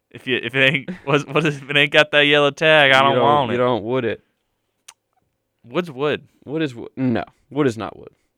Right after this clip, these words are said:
Speaker 1: I'm
Speaker 2: You
Speaker 1: not trying to build anything.
Speaker 2: You wouldn't build the Brooklyn Bridge out of balsa wood.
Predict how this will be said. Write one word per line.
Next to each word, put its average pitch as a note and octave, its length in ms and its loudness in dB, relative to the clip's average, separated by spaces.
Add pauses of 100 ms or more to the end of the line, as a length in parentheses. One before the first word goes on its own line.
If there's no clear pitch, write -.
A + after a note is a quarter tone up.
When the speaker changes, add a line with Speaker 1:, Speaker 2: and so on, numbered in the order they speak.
(880)
Speaker 1:
I'm C#3+ 140 2
Speaker 2:
You G3 40 6
Speaker 1:
not F#3 120 2
trying D#3+ 140 -2
to C3 80 4
build C3 340 2
anything. A2 160 -2
Speaker 2:
You E3+ 80 2
wouldn't C#3+ 320 2
build C3+ 240 2
the A#2 80 -4
Brooklyn A2+ 460 -4
Bridge A2 280 -2
out G#2+ 140 0
of G2 180 -8
balsa G#2+ 420 -2
wood. - 380 -12